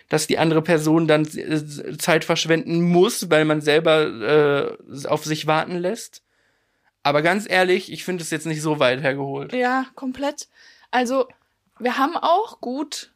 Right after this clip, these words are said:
Speaker 2: schon, also wir sind ja jetzt schon älter geworden, so, wir sind
Speaker 1: Ja.
Speaker 2: nicht mehr so in dem Alter, wo man
Speaker 1: Reife.
Speaker 2: Reife. <laughs> Wo, wir gehen nicht mehr auf viele Partys, Hauspartys und was, was, was weiß ich, wo es cool ist, zu spät zu kommen.
Speaker 1: Ja, das stimmt.
Speaker 2: Ähm, wir haben jetzt so einen Freundeskreis, da trifft man sich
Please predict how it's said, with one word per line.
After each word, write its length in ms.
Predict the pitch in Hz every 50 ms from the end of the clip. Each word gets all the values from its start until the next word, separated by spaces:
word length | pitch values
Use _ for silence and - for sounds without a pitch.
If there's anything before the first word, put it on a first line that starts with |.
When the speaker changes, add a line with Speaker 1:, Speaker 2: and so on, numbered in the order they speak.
| _ -
Speaker 2:
schon, 480 | - - 262 233 233 233 233 226 220 -
also 140 | - 214 214
wir 80 | 240
sind 100 | 240 262
ja 100 | 262 233
jetzt 120 | 220 220 -
schon 160 | - 240 -
älter 240 | 220 226 226 - 233
geworden, 460 | 233 226 233 226 226 226 233 233 226
so, 240 | 220 233 226 226 233
wir 40 | 233
sind 120 | 226 233
Speaker 1:
Ja. 80 | 240 233
Speaker 2:
nicht 120 | - -
mehr 120 | 269 277
so 80 | 254 262
in 80 | 262 254
dem 100 | 247 226
Alter, 400 | - 214 220 233 247 - 254 220
wo 80 | 226
man 260 | 226 220 214 214 202 - -
Speaker 1:
Reife. 500 | - - 151 151 143 - - - 147 147 - _ - - -
Speaker 2:
Reife. 600 | - - 226 226 233 - - - - - - 233 - - - - -
<laughs> 220 | - - - -
Wo, 280 | 214 220 220 220 202 214
wir 80 | 233
gehen 200 | 196 220 254 247
nicht 160 | 254 269 262
mehr 160 | 254 247 214 202
auf 80 | 202
viele 360 | - - 226 214 202 202 - - _ _ _ -
Partys, 540 | - - - 208 220 - 240 220 - - -
Hauspartys 560 | 220 226 - - - 226 214 220 - 226 -
und 120 | 202 196
was, 180 | 202 220 - -
was, 140 | 226 220 - -
was 400 | - 240 220 214 220 - - 214
weiß 240 | 220 208 226 220 -
ich, 220 | 226 - - -
wo 100 | 202 208
es 220 | 208 - - - - _ _ - _ _ _ - - -
cool 220 | 240 240 254 269
ist, 340 | 247 185 202 202 - - -
zu 100 | - 214
spät 320 | - - - 202 202 -
zu 100 | - 208
kommen. 400 | - - 233 208 220 233 - - -
Speaker 1:
Ja, 240 | - 139 131 127 127
das 160 | 127 123 135
stimmt. 200 | - - - - -
Speaker 2:
Ähm, 260 | 214 214 214 214 214
wir 80 | 214 220
haben 220 | 233 247 254 220
jetzt 240 | 202 220 220 220 -
so 60 | 226
einen 100 | 226 240
Freundeskreis, 840 | - - 240 240 247 247 - - - - 233 233 233 240 247 240 -
da 200 | 220 214 208 202
trifft 280 | - - 240 233 -
man 140 | - 226 233
sich 320 | 220 226 220 - - -